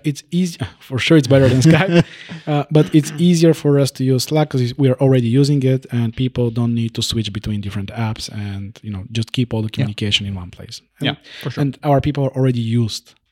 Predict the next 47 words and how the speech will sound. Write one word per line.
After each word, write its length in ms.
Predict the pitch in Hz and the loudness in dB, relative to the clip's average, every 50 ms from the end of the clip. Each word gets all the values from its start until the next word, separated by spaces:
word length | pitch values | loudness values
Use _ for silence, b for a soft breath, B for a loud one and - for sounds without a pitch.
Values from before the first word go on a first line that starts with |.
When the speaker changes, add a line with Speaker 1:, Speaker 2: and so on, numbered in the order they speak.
| _ _ - | _ _ -12
Speaker 1:
to, 320 | - 110 104 95 90 - - b b b b | -10 -8 -8 -8 -10 -14 -18 b b b b
to 60 | - | -8
work 200 | 107 104 101 - | -6 -6 -6 -8
with 80 | 101 - | -10 -12
Slack. 320 | - 87 - - - - - | -12 -12 -12 -14 -12 -6 -2
Speaker 2:
And 140 | 180 165 147 | 0 0 0
Slack 280 | - - 247 285 - - | 0 -2 -4 -2 -2 0
added 200 | 240 233 208 - | 0 0 0 0
features 380 | - 202 202 - - 160 143 | 0 -2 -2 0 2 2 2
that 160 | 139 143 - - | 2 2 2 2
are 60 | 139 135 | 2 4
really 200 | 139 135 135 127 | 4 4 4 4
good, 160 | 143 127 - | 2 2 2
like 180 | 117 113 110 - | 0 -4 -4 -4
shared 240 | - 135 123 113 - | -4 -4 -4 -4 -4
channels, 540 | 135 135 160 196 214 214 - - - - - | -4 -4 -2 -2 -4 -4 -6 -10 -12 -12 -12
because 340 | - 139 131 - 127 113 - | -12 -10 -8 -8 -8 -8 -8
you 60 | 127 | -8
can, 340 | - 135 127 123 120 104 - | -6 -6 -6 -6 -6 -8 -10
if 180 | 160 147 123 - | -10 -10 -8 -6
our 140 | 131 127 117 | -6 -6 -6
client 540 | - - - 135 135 139 143 135 127 110 107 | -8 -6 -4 -2 0 0 0 0 -2 -4 -4
has 340 | 110 117 117 113 110 113 | -4 -4 -4 -4 -4 -6
Slack 540 | - - - - - - 147 160 175 - - | -10 -12 -12 -12 -8 -6 -4 -4 -4 -4 -4
and 100 | 135 127 | -6 -4
we 80 | 123 120 | -4 -4
have 180 | 123 113 107 | -4 -6 -6
Slack, 320 | - - - 147 151 143 - | -8 -8 -6 -6 -6 -4 -6
we 120 | 139 131 | -6 -6
don't 160 | 127 135 127 120 | -4 -4 -4 -2
have 140 | 127 135 - | -4 -6 -4
to 100 | - 139 | -4 -4
invite 440 | 135 135 123 113 127 123 123 - 131 | -2 -2 -2 -2 -2 -2 -2 -4 -6
each 160 | 117 - - | -8 -6 -6
other 260 | 113 113 120 117 117 | -6 -4 -4 -4 -4
in 180 | 117 117 117 113 117 | -4 -4 -6 -8 -8
each 160 | 113 - - | -10 -10 -10
other's 220 | 107 104 110 107 - | -10 -10 -10 -10 -10
Slacks, 300 | - 185 180 175 156 143 | -8 -6 -6 -6 -6 -8
but 140 | 131 - - | -10 -10 -10
we 60 | 131 | -10
just 200 | 117 120 107 - - | -10 -10 -12 -12 -10
create 200 | - 117 113 - | -10 -8 -8 -8
shared 200 | - 117 107 - | -8 -10 -10 -10
channels. 380 | - 98 85 85 - - - - | -10 -10 -12 -12 -12 -14 -8 -4
Speaker 1:
Custom 220 | - 135 - 131 127 | -4 -2 0 2 2
emojis. 600 | 123 127 135 147 147 165 180 185 180 - - | 4 4 4 4 4 4 2 0 -2 -6 -12